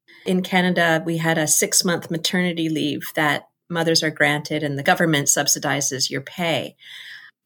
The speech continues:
So I had said to my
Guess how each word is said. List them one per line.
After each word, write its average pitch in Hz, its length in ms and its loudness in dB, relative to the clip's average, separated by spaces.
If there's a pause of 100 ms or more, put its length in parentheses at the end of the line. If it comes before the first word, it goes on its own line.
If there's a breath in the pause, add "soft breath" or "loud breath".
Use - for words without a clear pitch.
(140)
So 247 200 4
I 226 200 4
had 220 560 0 (720)
said 233 320 4
to 226 240 -2
my 185 560 -2